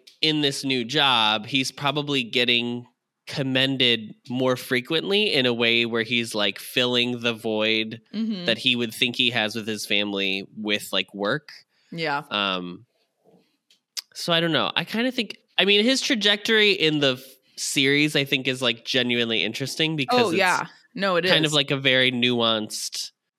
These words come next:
Speaker 1: not nuanced, I, I think, but maybe just, like, a not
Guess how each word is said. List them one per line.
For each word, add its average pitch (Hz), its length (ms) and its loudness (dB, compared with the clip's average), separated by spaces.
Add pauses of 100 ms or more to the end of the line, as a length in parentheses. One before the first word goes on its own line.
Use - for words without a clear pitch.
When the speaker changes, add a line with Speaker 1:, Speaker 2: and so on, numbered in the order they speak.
Speaker 1:
not 175 220 -2
nuanced, 120 580 0
I, 107 140 -2 (100)
I 107 40 -6
think, 110 320 -6
but 117 180 -4
maybe 131 320 -2
just, 123 240 -8
like, 135 180 0
a 113 300 2
not 120 340 -2